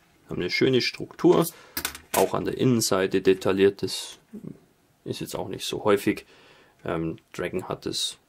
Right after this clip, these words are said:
vor ein paar Jahren angefangen und es machen heute nach wie vor nur wenige Hersteller. Ähm, das Motordeck, ja,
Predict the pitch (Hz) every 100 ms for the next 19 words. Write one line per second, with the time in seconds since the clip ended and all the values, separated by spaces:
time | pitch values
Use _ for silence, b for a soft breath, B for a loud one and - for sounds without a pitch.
0 | _ - 95 - 95 92 90 90 95 95
1 | - 92 95 B B B B B B -
2 | 95 90 - 98 98 92 101 98 92 90
3 | 98 95 110 - 98 92 90 92 92 87
4 | 98 98 - - - - - b b b
5 | b b b _ _ - 87 90 - -
6 | - 135 127 117 110 101 - 98 90